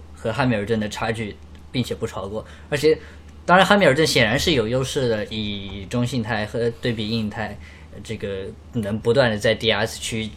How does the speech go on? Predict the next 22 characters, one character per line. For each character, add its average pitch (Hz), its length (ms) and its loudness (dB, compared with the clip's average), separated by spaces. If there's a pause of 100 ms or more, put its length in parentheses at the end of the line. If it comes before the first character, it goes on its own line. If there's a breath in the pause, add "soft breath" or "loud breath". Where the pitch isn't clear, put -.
不 113 80 -2
断 123 180 2
地 98 80 -2
发 104 180 -4
动， 113 120 -4
呃， 110 200 -10
那 110 120 -6
个 101 320 -10 (280)
施 113 200 -8
加 110 160 4
压 104 200 2
力 101 220 -4 (180)
这 117 120 -10
样 98 160 -12
子。 101 120 -14 (680 loud breath)
嗯， 101 80 -12 (640)
但 117 120 -4
是 107 300 -8 (380)
勒 135 140 -2
克 135 140 -4
莱 113 180 0
尔 101 180 -4